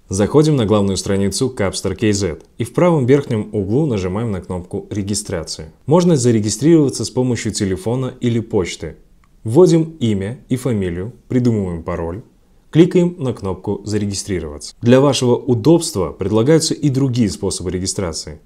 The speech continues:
Чтобы ими воспользоваться, также нажимаем на кнопку «Регистрация». Выбираем подходящий вариант и следуем инструкциям.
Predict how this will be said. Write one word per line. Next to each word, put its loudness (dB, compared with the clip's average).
Чтобы 4
ими 2
воспользоваться, -2
также -2
нажимаем -2
на -8
кнопку -6
«Регистрация». -6
Выбираем 2
подходящий -2
вариант -4
и -2
следуем -2
инструкциям. -8